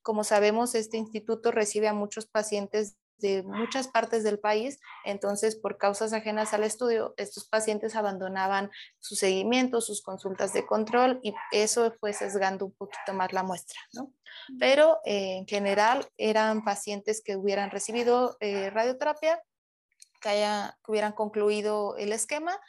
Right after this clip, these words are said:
y con un seguimiento mínimo posterior de tres meses para evaluar la toxicidad a través de lo que habían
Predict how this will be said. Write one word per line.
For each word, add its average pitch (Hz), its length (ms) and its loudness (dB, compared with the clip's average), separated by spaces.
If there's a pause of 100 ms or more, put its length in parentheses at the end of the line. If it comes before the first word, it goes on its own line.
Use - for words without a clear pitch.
(260)
y 247 100 -12
con 226 160 -2
un 220 100 -4
seguimiento 220 500 -2
mínimo 208 380 -4
posterior 196 600 -2
de 202 80 2
tres 226 260 -2
meses 262 320 -2
para 196 220 -2
evaluar 190 380 0
la 220 160 2
toxicidad 202 640 -2
a 220 140 -4
través 196 300 -2
de 220 80 0
lo 208 140 -2
que 190 120 -10
habían 190 400 -4